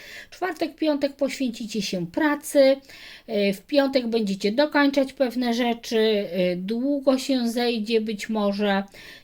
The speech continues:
I to tak wychodzi. Mm, w sobotę impreza.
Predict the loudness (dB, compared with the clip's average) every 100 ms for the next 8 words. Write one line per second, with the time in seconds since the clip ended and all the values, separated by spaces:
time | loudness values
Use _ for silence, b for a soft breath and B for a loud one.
0 | -8 -4 -2 -2 -4 -2 -4 -2 -4 -4
1 | -8 -14 _ _ _ -2 0 0 -2 -6
2 | -8 -4 0 0 2 4 4 4 0 0
3 | 2 2 4 2 2 0